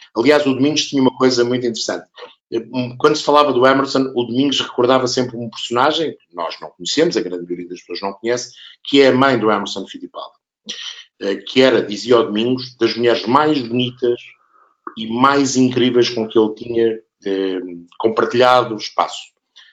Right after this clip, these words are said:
E que tratava o Domingos como um filho. Verdadeiramente.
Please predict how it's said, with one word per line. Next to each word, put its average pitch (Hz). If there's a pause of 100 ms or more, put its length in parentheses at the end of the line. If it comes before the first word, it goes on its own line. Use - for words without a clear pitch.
(320)
E 127
que 117
tratava 143
o 117
Domingos 143
como 147
um 156
filho. 127 (880)
Verdadeiramente. 151